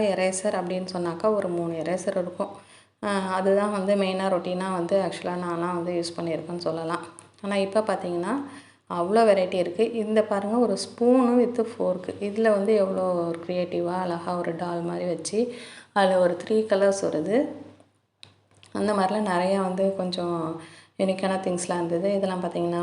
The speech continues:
வாட்டர் பாட்டில் செக்ஷன் and ஃப்ளாஸ்க்கு, ஹாட் பாக்ஸஸ் அதெல்லாம் வந்து செக்ஷன் வந்து இருந்தது. அ, இதெல்லாம் வந்து நார்மலா கிராசரிஸ், ரைஸு, அந்த வெரைட்டி ரைஸ், அதாவது இந்த சிறுதானிய அரிசி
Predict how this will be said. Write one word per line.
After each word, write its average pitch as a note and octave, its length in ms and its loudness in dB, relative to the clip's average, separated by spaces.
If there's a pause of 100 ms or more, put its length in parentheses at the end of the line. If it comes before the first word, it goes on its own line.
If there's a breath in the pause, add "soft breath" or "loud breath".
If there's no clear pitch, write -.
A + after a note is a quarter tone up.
(120)
வாட்டர் E3+ 280 -2
பாட்டில் F3 360 -6
செக்ஷன் F3+ 380 -6 (120)
and E3+ 140 -2 (180)
ஃப்ளாஸ்க்கு, F3 600 -4 (540 loud breath)
ஹாட் F3+ 300 0
பாக்ஸஸ் E3 480 -2
அதெல்லாம் E3 320 -2
வந்து E3 160 -2 (100)
செக்ஷன் E3+ 360 -8
வந்து F3 180 -2 (920)
இருந்தது. F#3 380 -2 (880 loud breath)
அ, A#3+ 40 2 (280)
இதெல்லாம் A3 320 6
வந்து G#3+ 100 4 (100)
நார்மலா G3+ 440 2
கிராசரிஸ், F#3+ 560 2 (460)
ரைஸு, F3+ 400 0 (160)
அந்த F3+ 220 -2
வெரைட்டி F3+ 400 0
ரைஸ், E3+ 280 -4
அதாவது E3+ 320 -2
இந்த E3+ 140 0 (760 loud breath)
சிறுதானிய F#3 520 4
அரிசி E3 280 -2